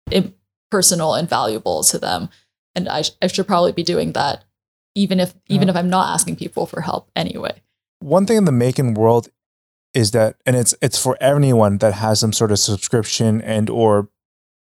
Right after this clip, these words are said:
Speaker 2: patronage model, is like, what's the right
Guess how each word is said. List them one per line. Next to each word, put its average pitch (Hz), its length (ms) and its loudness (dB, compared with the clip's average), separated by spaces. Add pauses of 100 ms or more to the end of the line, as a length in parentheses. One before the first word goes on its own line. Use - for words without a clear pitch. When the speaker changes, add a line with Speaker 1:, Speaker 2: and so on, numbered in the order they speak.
(120)
Speaker 2:
patronage 107 540 0
model, 107 320 2
is 98 100 0
like, 95 240 -2 (460)
what's - 260 0
the 113 140 0
right 98 500 -2